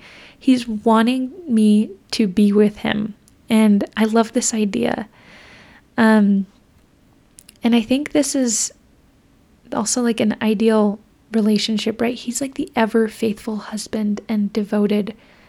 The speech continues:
husband. Like, you know he's never going to cheat on you.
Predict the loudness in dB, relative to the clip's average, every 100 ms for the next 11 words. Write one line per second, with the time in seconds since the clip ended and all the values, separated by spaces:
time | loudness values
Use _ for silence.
0 | _ _ _ -8 -6 -2 -2 -2 -6 -10
1 | -4 -2 0 2 2 0 -2 -4 -4 -2
2 | 0 0 0 -2 -2 -2 -4 -6